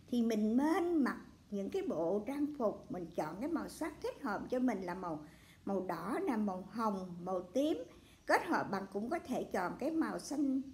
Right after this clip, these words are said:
màu xanh, xanh lục. Thì tại vì nó là tượng trưng có cái màu mộc của mình, Hỏa với mộc là cái sự tốt đẹp cho mình. Còn mình không nên chọn những cái sắc màu nó thuộc về thủy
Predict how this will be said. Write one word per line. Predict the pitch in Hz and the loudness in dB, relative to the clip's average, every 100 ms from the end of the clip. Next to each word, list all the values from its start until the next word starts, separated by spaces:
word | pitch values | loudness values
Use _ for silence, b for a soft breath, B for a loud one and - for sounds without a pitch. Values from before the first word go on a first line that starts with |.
| - | -8
màu | 180 170 | -6 -4
xanh, | - 277 269 254 | -4 0 2 2
xanh | 254 254 247 | 2 2 4
lục. | 190 180 - B B B | 4 0 -4 B B B
Thì | 208 196 | 0 2
tại | 202 208 214 | 2 0 2
vì | 196 180 | 2 2
nó | 190 226 | 0 -2
là | 381 214 | -2 -4
tượng | - 175 208 | -2 -2 0
trưng | 302 285 | 4 4
có | 285 285 | 4 -2
cái | 349 | -2
màu | 330 233 175 | 0 0 0
mộc | 185 185 - | -2 -2 -2
của | 220 | 0
mình, | 277 233 190 - B B B B | 2 2 0 -6 B B B B
Hỏa | 185 185 320 | 4 6 6
với | 349 349 | 4 4
mộc | 240 175 - - - - - - - - | 2 2 -6 -16 -20 -20 -20 -20 -20 -8
là | 180 190 185 | -2 0 0
cái | - 294 311 | 0 0 0
sự | 190 | -2
tốt | 156 262 302 | -2 -2 -2
đẹp | 208 185 | -4 -4
cho | 254 | 0
mình. | 247 196 - B B - | 2 0 -4 B B 2
Còn | 226 233 220 | 4 6 6
mình | 240 226 220 | 6 4 0
không | 233 359 359 349 | -2 0 2 4
nên | 320 330 302 214 - - 208 - - - - - | 4 6 4 2 -2 -6 -6 -4 -6 -6 -8 0
chọn | 247 196 214 | 4 4 4
những | 214 - | 2 0
cái | 359 | -2
sắc | 370 - - | -4 -6 -2
màu | 220 165 156 139 - - - B B B B B | 0 0 0 -4 -6 -12 -14 B B B B B
nó | 226 294 - | 2 2 4
thuộc | 220 - | 2 2
về | 180 175 - | 0 0 -2
thủy | 180 196 339 | 0 2 4